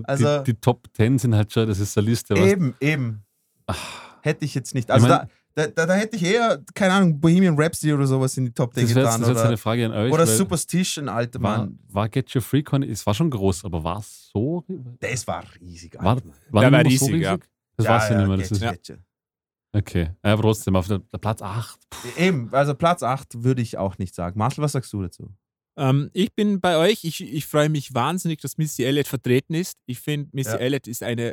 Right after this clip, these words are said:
Speaker 3: äh, eine großartige Künstlerin und auch sehr eigenständige Künstlerin. Ich kenne niemand, der so ist wie Missy Elliott. Und das
Speaker 2: Mhm.
Speaker 3: alleine, finde ich, hat schon sehr viel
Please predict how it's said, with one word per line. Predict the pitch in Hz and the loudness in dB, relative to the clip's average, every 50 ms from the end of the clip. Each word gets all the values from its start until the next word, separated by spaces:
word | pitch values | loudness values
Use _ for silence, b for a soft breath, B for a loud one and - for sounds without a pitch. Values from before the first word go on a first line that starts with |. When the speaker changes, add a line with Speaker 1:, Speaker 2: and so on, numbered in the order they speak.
| - - | -8 -8
Speaker 3:
äh, | - 110 110 104 - - | -6 -6 -4 -6 -6 -6
eine | 113 110 113 107 | -6 -6 -6 -6
großartige | - - 120 117 143 156 - 110 98 101 - 104 104 98 | -4 -2 -2 0 0 -2 -2 -4 -4 -4 -4 -8 -10 -10
Künstlerin | - - 110 107 - 117 110 113 127 147 - _ _ _ _ _ _ _ _ _ _ - | -8 -8 -8 -8 -8 -8 -6 -6 -8 -10 -12 _ _ _ _ _ _ _ _ _ _ -2
und | 131 123 127 131 - - | 0 2 2 2 0 2
auch | 123 139 139 | 0 0 0
sehr | - - - - 143 165 175 - - | -2 -4 0 2 2 4 2 0 0
eigenständige | 131 151 202 233 202 - - 131 117 113 110 104 101 | 0 0 0 0 -2 -2 -2 -4 -4 -4 -4 -4 -4
Künstlerin. | - - 120 117 - - - 127 123 135 143 - | -4 -4 -6 -6 -6 -6 -6 -6 -6 -6 -6 -6
Ich | - 120 - | -8 -8 -4
kenne | - 139 143 143 | -2 -2 0 0
niemand, | 143 160 185 196 196 185 180 - - - | 0 0 0 0 -2 -4 -4 -6 -4 -4
der | 147 151 | -4 -2
so | 143 156 | -2 -4
ist | 117 156 175 175 - - - | -4 -4 -4 -4 -6 -8 -6
wie | 151 147 139 135 127 120 120 - | -2 -2 0 0 -2 -4 -6 -6
Missy | 131 139 - - - | -8 -6 -6 -4 -4
Elliott. | - 151 147 120 151 - _ _ _ _ _ | -4 -2 -2 -4 -4 -6 _ _ _ _ _
Und | 131 127 - | -8 -2 0
das | - - - - | 0 0 0 -2
Speaker 2:
Mhm. | - | -4
Speaker 3:
alleine, | 127 123 120 110 139 151 139 135 135 135 | -4 -2 -2 -2 -2 -4 -4 -6 -6 -8
finde | - - 139 131 127 127 | -8 -6 -6 -4 -4 -6
ich, | 117 - | -6 -6
hat | 123 120 - | -6 -8 -6
schon | - 117 113 113 110 | -8 -8 -8 -8 -8
sehr | - - 123 123 | -6 -4 -4 -4
viel | - 127 120 117 113 | -4 -4 -4 -4 -4